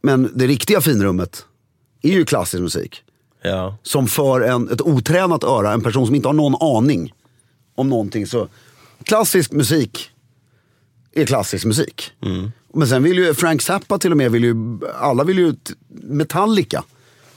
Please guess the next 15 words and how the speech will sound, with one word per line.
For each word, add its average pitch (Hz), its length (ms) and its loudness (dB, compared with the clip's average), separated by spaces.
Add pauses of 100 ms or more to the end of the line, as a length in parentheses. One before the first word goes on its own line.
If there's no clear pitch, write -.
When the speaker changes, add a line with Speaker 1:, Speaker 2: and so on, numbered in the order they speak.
(120)
Speaker 2:
Mm. 151 100 -2
Speaker 1:
När 170 120 2
de 196 120 2
blir 165 120 2
tillräckligt 127 460 0
stora, 120 280 2
tillräckligt, 117 260 -2
nej 147 100 0
men 147 120 2
nu 170 120 2
gör 151 140 2
vi 120 100 0
klassisk 127 320 -4
musik. - 340 -12 (1120)
Alltså, 139 180 0